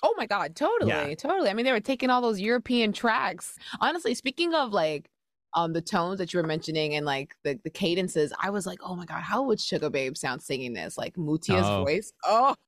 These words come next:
Speaker 1: my God, on some of these. Oh, that is so
Speaker 2: Oh,
Speaker 1: good.
Speaker 2: that would've worked for sure.
Speaker 1: I'm talking about the M K S version of Sugar Babe. No offense to Heidi. Even Heidi, Heidi has a good high voice. She's good. But I would love to hear, like, Lost Tapes version of
Speaker 2: Mm.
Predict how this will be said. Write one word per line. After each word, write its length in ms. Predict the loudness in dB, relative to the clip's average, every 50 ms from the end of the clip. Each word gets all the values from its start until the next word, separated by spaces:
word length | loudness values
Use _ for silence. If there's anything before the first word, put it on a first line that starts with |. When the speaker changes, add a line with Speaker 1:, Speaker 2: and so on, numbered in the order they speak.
| _ -8
Speaker 1:
my 280 | -4 -2 -2 -2 -2 -4 _ _ _ _ _ -2
God, 360 | 0 2 4 4 4 2 2
on 100 | 0 -2
some 140 | -2 -4 -2
of 40 | -2
these. 100 | -4 -6 -4
Oh, 60 | -2 2 4 4 4 6 4 4 4 2 0 0 0 2 6 6 6 4
that 80 | 4
is 80 | -2 -8
so 60 | -8 -4 0 2
Speaker 2:
Oh, 100 | 4 4
Speaker 1:
good. 80 | 4 4
Speaker 2:
that 140 | 4 4 4
would've 160 | 2 2 2
worked 320 | 0 -2 -4 -6 -10 -6
for 100 | -4 -4
sure. 400 | -2 -2 0 -2 0 0 -2 -6 -6 _ -4
Speaker 1:
I'm 120 | -4 0
talking 220 | 0 0 0 0
about 140 | 0 -2 -2 -2
the 140 | -2 -2 -2
M 140 | -4 -4 -2
K 200 | 0 0 0 2
S 280 | 2 0 0 0 -2 -6 -8 -2
version 340 | 2 2 2 2 2 0 -4
of 80 | -2
Sugar 180 | -2 -4 -2 0
Babe. 80 | 0 2
No 100 | 2 0
offense 180 | 0 0 0 0
to 80 | 0 0
Heidi. 240 | 0 0 -2 -2
Even 140 | -2 0 0
Heidi, 300 | 0 0 0 -2 -2 -4
Heidi 200 | -2 0 2 2
has 100 | 2 0
a 40 | 0
good 160 | 0 -2 0
high 160 | 0 0 -2
voice. 200 | 0 0 -2 -2
She's 120 | -2 -2 0
good. 160 | 0 0 0
But 120 | 0 0 0
I 120 | 2 2 2
would 220 | 0 -2 -4 -4
love 260 | 0 0 0 0 0 -2
to 100 | -6 -4
hear, 400 | -2 0 2 2 2 2 0 -2 -8 -18 -10 -2
like, 240 | 0 0 0 -2 -4 -12 _ -10
Lost 540 | -2 2 4 4 4 4 2 0 -6 -8
Tapes 320 | -4 -2 -2 -2 -4 -6 -6
version 640 | -2 0 2 2 2 2 2 2 2 2 2 0 -2 -2 0
of 340 | 2 4 4 4 4 2 0
Speaker 2:
Mm. 180 | 0 -4 -6